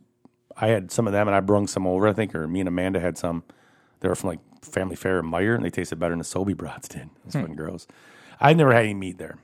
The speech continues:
Speaker 1: Like, any,
Speaker 2: Yeah.
Speaker 1: I never bought hot shots or nice processed my deer there. It's always seemed to be
Speaker 2: Yep.
Speaker 1: fair, pretty quick, pretty simple, pretty easy.
Speaker 2: Yeah.
Speaker 1: The owner, Mike,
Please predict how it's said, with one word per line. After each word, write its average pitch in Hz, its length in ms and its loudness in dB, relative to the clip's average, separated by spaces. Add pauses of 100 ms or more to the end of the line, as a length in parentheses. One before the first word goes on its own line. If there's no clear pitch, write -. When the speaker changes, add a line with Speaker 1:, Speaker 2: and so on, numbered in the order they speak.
(120)
Speaker 1:
Like, 98 120 -2
any, 95 220 -6
Speaker 2:
Yeah. 95 100 2
Speaker 1:
I - 20 0
never 95 140 0
bought 85 220 0
hot 95 220 0
shots 90 300 -2
or - 40 0
nice 87 120 -4
processed 87 440 -4
my 85 80 -4
deer 90 180 -2
there. 90 100 0
It's 85 120 -4
always 90 180 -2
seemed 95 140 -8
to 85 60 -6
be 85 40 -8
Speaker 2:
Yep. - 80 -18
Speaker 1:
fair, 90 300 -2 (460)
pretty 123 200 4
quick, 117 280 2
pretty 107 180 2
simple, 104 340 -2
pretty 101 220 -2
easy. 98 180 0
Speaker 2:
Yeah. 151 80 2
Speaker 1:
The - 80 -2
owner, 104 260 -2
Mike, 95 280 -2